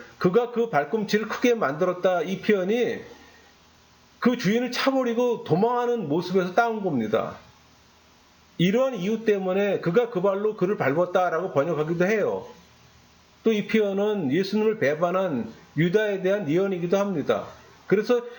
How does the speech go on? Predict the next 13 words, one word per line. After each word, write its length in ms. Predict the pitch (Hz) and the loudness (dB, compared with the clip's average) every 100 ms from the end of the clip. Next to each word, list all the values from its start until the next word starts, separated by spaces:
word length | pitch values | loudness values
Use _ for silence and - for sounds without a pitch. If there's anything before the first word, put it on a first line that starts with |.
| - | -6
신약 440 | - 240 262 233 | 0 2 2 0
이후부터는 580 | 185 202 185 175 202 220 | 0 -2 -2 0 0 0
이 200 | 175 220 | -2 -2
표현이 640 | - 226 185 208 247 110 92 - - - - | 2 2 2 0 0 -2 -8 -16 -20 -20 -4
주인을 500 | 180 214 247 254 - | 0 2 0 -2 0
배신하는 600 | 135 170 208 208 220 196 | 2 2 0 0 0 0
행위를 800 | 226 220 220 202 220 180 110 - | 0 0 0 0 0 0 -4 -2
암시하는 540 | 113 156 196 214 202 | 0 2 2 0 0
것으로 320 | 175 190 190 190 | -2 0 -2 0
보통 280 | 156 185 | 0 2
알려져 340 | 120 143 165 165 | 0 0 0 -2
있-, 240 | 117 - 123 | -4 -6 -4
있습니다. 760 | 117 123 - 180 107 95 90 | -2 -4 -2 0 0 -2 -4